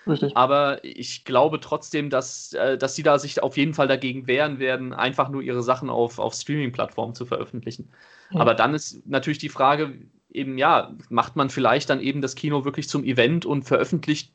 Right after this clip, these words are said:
Speaker 2: vielleicht nur noch die großen Blockbuster wie eben Bond, neuer Nolan, neuer Tarantino, was auch immer.
Speaker 1: Hm.
Speaker 2: Äh, vielleicht, ja, keine Ahnung, je nachdem, wie Disney fährt, vielleicht so einmal ein großer Disney-Animationsfilm,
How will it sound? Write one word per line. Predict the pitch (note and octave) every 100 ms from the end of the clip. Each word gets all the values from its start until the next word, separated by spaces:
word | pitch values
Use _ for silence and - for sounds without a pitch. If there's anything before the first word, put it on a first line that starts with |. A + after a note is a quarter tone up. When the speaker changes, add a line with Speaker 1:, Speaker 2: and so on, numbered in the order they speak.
| _
Speaker 2:
vielleicht | - A2 C3+ D3+
nur | D3+
noch | D3+ D3
die | C3+ B2+
großen | - - C#3 F#3+ - E3 -
Blockbuster | C3+ - - D#3 - C#3
wie | B2+
eben | B2 A2+ A2 - - - _
Bond, | A#2 B2 B2+ A#2+ -
neuer | C3+ B2+ B2+
Nolan, | A#2+ B2+ B2+ B2
neuer | C3 D#3
Tarantino, | C3+ B2 A2+ A#2+ A#2+ A#2+ A#2
was | A#2
auch | G#2+
immer. | A2+ A#2 A2+ _ _ _
Speaker 1:
Hm. | F#3+ D#3+ - _ - -
Speaker 2:
Äh, | A#2 A2
vielleicht, | A2 A2+ A#2+ - - - - _
ja, | A#2+ B2
keine | B2 B2
Ahnung, | A#2+
je | B2
nachdem, | A#2+ B2+ B2+
wie | B2
Disney | C#3 C3+ B2+
fährt, | B2 B2+
vielleicht | B2+ A#2+ B2
so | C3
einmal | - C#3 D3+ C3+ C3+
ein | A#2+ C#3
großer | C3+ C3 C#3 B2+
Disney-Animationsfilm, | B2+ C3+ C3+ G#2+ B2+ B2 B2 C#3 D3 - C#3 C#3